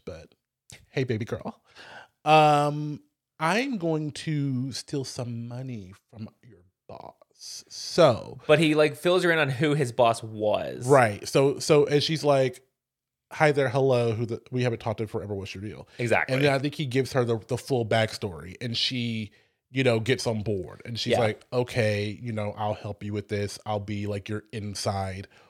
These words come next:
Speaker 1: woman."
Speaker 2: True.
Speaker 1: Uh, I don't wanna say, 'cause she's a woman. "I'll be your inside woman
Speaker 2: <laughs>
Speaker 1: and help you out and get this together because now I understand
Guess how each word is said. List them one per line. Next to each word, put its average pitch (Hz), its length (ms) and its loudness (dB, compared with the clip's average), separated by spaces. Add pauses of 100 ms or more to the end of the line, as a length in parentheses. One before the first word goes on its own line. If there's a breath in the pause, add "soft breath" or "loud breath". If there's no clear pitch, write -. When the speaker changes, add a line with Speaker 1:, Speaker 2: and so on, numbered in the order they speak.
(160 soft breath)
Speaker 1:
woman." 104 640 -4 (100)
Speaker 2:
True. 120 280 2 (160)
Speaker 1:
Uh, 98 300 -2 (100)
I - 60 -20
don't 131 100 -20
wanna 110 120 -10
say, 107 120 -8
'cause - 240 -12
she's 113 100 -8
a 113 60 -4
woman. 110 240 -10 (260 soft breath)
"I'll 131 100 0
be 147 80 4
your 139 120 4
inside 127 420 2
woman 113 400 0 (160 soft breath)
Speaker 2:
<laughs> 117 340 -8
Speaker 1:
and 139 200 0
help 151 160 0
you 185 120 6
out - 280 -8 (420)
and 160 240 0
get 170 60 -2
this 160 140 -8
together 175 340 0
because 143 340 0
now 143 200 2
I 151 100 2
understand 143 760 -2